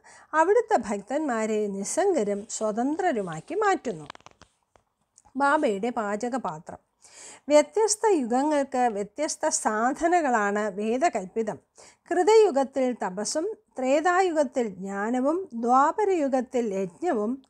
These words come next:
കലിയുഗത്തിൽ ദാനവുമാണ് നിർദ്ദിഷ്ട സാധനകൾ. ദാനങ്ങളിൽ ശ്രേഷ്ഠം അന്നദാനമാണ്. ഉച്ചഭക്ഷണം കിട്ടാഞ്ഞാൽ നാം എല്ലാം പരിഭ്രമിക്കുന്നു.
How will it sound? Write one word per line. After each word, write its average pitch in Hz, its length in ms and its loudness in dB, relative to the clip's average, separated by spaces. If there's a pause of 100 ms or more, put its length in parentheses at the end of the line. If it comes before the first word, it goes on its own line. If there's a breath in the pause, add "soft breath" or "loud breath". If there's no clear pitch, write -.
(100)
കലിയുഗത്തിൽ 233 840 0
ദാനവുമാണ് 208 920 -4
നിർദ്ദിഷ്ട 220 600 -4 (180)
സാധനകൾ. 190 760 -6 (840 loud breath)
ദാനങ്ങളിൽ 294 720 4
ശ്രേഷ്ഠം 233 600 -2 (140)
അന്നദാനമാണ്. 208 840 -2 (180)
ഉച്ചഭക്ഷണം 220 800 -4
കിട്ടാഞ്ഞാൽ 240 720 -2 (380 loud breath)
നാം 403 260 4
എല്ലാം 294 380 2
പരിഭ്രമിക്കുന്നു. 214 880 -2